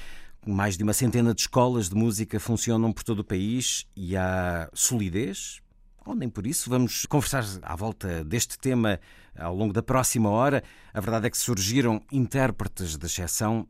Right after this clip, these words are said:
e um interesse, eh, forte pela criação musical. Mas antes, Pedro Carneiro, como é óbvio, perguntar-lhe o que é que sente por este ano no Prémio Jovens Músicos, dezanove anos depois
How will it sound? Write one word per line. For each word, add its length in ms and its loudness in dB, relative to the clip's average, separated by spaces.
e 240 -4
um 440 0
interesse, 840 -2
eh, 400 -10
forte 680 -4
pela 360 -2
criação 420 0
musical. 520 0
Mas 280 -4
antes, 180 -4
Pedro 260 -8
Carneiro, 360 -6
como 160 -4
é 40 -2
óbvio, 380 -4
perguntar-lhe 680 4
o 80 -8
que 100 0
é 20 4
que 80 0
sente 380 2
por 160 2
este 300 0
ano 260 -4
no 800 6
Prémio 220 8
Jovens 300 4
Músicos, 600 -6
dezanove 280 4
anos 180 0
depois 500 -6